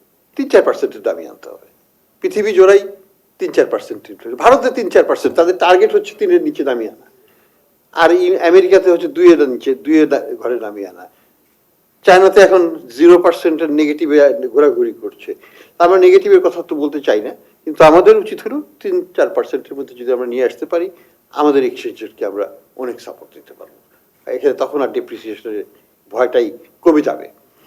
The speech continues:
কিন্তু সেটা করতে গেলে তো আমাকে কনসিস্টেন্ট পলিসি ফ্রেমওয়ার্কে রাখতে হবে। আমরা কি করতে চাচ্ছি? আমরা যেটা করতে চাচ্ছি, and I am confident, যে অগাস্টের মধ্যেই হয়তো আমাদের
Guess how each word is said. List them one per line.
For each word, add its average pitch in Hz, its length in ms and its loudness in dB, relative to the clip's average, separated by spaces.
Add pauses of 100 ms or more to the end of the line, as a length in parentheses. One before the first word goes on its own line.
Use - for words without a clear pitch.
(260)
কিন্তু 180 160 0
সেটা 196 240 4
করতে 202 320 0
গেলে 190 160 6
তো 208 120 0
আমাকে 175 280 2
কনসিস্টেন্ট 165 640 -4
পলিসি 123 360 -4 (480)
ফ্রেমওয়ার্কে 113 420 -8
রাখতে 123 380 -4
হবে। 69 300 -16 (300)
আমরা 196 200 2
কি 185 140 -10
করতে - 300 -2
চাচ্ছি? - 360 -20 (400)
আমরা 190 260 0
যেটা 247 220 0
করতে 233 280 -2
চাচ্ছি, 208 440 2
and 196 120 -2
I 160 120 2
am 180 140 -2
confident, 165 380 -2 (440)
যে 175 60 2
অগাস্টের 180 400 4
মধ্যেই 185 280 2
হয়তো 170 220 0
আমাদের 147 360 0